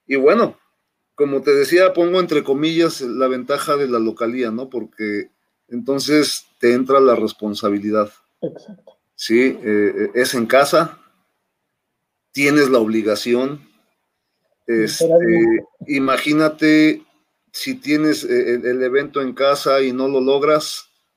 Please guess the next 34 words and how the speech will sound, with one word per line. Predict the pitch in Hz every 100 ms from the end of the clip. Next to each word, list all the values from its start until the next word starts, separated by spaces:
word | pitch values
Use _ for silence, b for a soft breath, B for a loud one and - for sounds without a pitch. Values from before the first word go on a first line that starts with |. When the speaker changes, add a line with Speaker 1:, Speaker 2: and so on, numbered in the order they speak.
| -
Speaker 1:
vas | 127 131
a | 139
quedar | 123 127 139 131
como | 135 123
el | 120
gran | 123 135 135
perdedor, | 139 127 123 123 147 160
<laughs> | - _ _ - - _ - -
¿sí? | - 135 143
Y, | 123 127 113
y, | 123
y | 123 127 123
esa, | 127 156
esa | 135 139 180
losa, | 170 147 156 170 175 170 -
te | 123
lo | 113 113
digo, | 135 180 147
la | 117
tenía, | 113 110 113 127 131 117 107 101 95 _ 98
la | 101 95
tenía | 104 101 110 123
yo, | 143 143 147 170
la | 165 127
tenían | - 110 113 120 135
los | 139
muchachos, | 139 123 139 135 135 160
la | 127 107
teníamos | 107 113 120 110 -
todos, | 107 95 95
¿no? | 107 104
No | 117 139 165
estaba | 151 - 117 104
fácil | - - - -